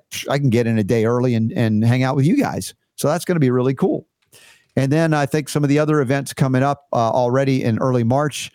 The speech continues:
seventh through tenth, we've got the event with the Warners in Atlanta. Uh, that's gonna be a huge event, and I hope to see you there at Peter McCullough's schedule, Judy Mikovits, and more.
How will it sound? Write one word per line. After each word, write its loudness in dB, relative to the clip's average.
seventh -2
through 0
tenth, -4
we've 2
got 0
the 2
event 0
with -4
the 0
Warners 0
in 0
Atlanta. -2
Uh, 2
that's 0
gonna 0
be 2
a 0
huge 0
event, 0
and 0
I 2
hope 0
to -6
see -4
you 0
there 2
at -6
Peter 0
McCullough's -2
schedule, -2
Judy 0
Mikovits, 0
and 0
more. 2